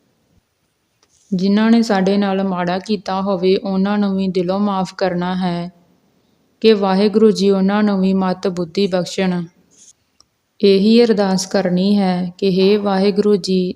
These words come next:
ਸਾਰੇ ਦਿਨ ਵਿੱਚ ਜੋ ਕੋਈ ਵੀ ਗਲਤੀਆਂ ਹੋਈਆਂ ਹੋਣਗੀਆਂ, ਮਾਫ਼ ਕਰਨਾ ਅਤੇ ਜੋ ਵੀ ਤੁਸੀਂ ਦਿਨ ਭਰ ਵਿੱਚ ਦਾਤਾਂ ਬਖਸ਼ੀਆਂ, ਜੋ ਵੀ ਕਿਰਪਾ ਕੀਤੀ,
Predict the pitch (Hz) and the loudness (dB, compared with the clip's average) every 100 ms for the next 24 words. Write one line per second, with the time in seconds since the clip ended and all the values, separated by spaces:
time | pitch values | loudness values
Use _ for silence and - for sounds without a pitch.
0 | _ - 202 190 208 185 190 190 202 190 | _ -8 -4 0 0 2 2 2 0 0
1 | 185 - 180 175 180 - 170 196 214 220 | -2 -2 0 -2 -4 -12 -4 0 2 0
2 | 214 202 202 214 185 196 185 185 190 202 | 0 2 2 0 2 0 0 -2 -2 0
3 | 208 180 185 196 190 180 185 190 185 175 | 2 0 0 -2 0 0 -2 0 0 -2
4 | 180 - _ _ _ _ _ _ 196 196 | -6 -10 _ _ _ _ _ _ -2 0
5 | 196 214 220 208 185 185 180 202 - _ | 0 -2 0 0 0 -2 -4 -6 -12 _
6 | - 190 208 175 190 190 196 214 208 185 | -6 0 0 2 2 2 2 0 0 -2
7 | 196 185 190 202 196 202 185 190 190 196 | -2 0 2 0 0 -2 0 -2 -2 -2
8 | 185 180 180 190 208 202 170 - 180 180 | -2 -4 -2 -2 2 0 0 -2 0 0
9 | 180 180 _ _ _ _ _ _ _ _ | -2 -6 _ _ _ _ _ _ _ _
10 | 185 214 226 226 233 214 202 - 202 220 | 4 6 6 4 2 0 0 0 0 2
11 | 214 196 - 185 185 | 0 0 -2 -2 -2